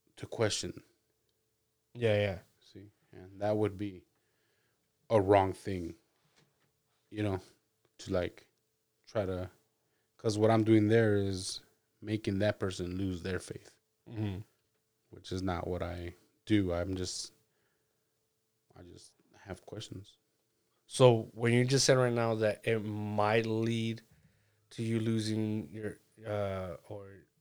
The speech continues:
Speaker 2: you not believing in the Bible,
Speaker 1: Uh-huh.
Speaker 2: is that what you said?
Speaker 1: Yeah, well, questioning, not researching.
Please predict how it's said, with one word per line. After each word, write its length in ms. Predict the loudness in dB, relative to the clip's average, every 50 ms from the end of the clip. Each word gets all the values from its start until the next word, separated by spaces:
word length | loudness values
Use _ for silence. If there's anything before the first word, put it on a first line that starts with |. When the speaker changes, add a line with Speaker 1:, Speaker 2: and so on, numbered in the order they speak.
| _ -16
Speaker 2:
you 200 | -10 -6 -4 -2
not 240 | -2 0 0 0 -2
believing 480 | -2 -2 -2 -2 -2 -2 -2 -4 -4
in 100 | -6 -6
the 60 | -6 -2
Bible, 360 | -2 0 0 0 -2 -4 -6 _ _ _ _ _ _ _ _ _ _ _ _
Speaker 1:
Uh-huh. 160 | -20 -20 -14
Speaker 2:
is 60 | -6 -2
that 100 | 0 2
what 60 | 2
you 80 | 2 0
said? 240 | 0 -2 -2 -2 -4 _ _ _ _ _ _ _ _ _ _ _ _ _ _ _ _ _
Speaker 1:
Yeah, 220 | 4 6 6 6 4 2 0
well, 380 | 2 6 8 8 8 6 4 0 -8 _ _ _ _ _ _ _ _ _ _ _ _ _ _ _ _ _ _ _
questioning, 720 | -6 -2 0 0 2 2 2 2 4 4 2 2 0 -2 -6 -10 _ _ _ _ -8
not 260 | -2 0 0 0 -2 -2 0
researching. 540 | 0 0 0 -2 -6 -10 -10 -12 -12 -12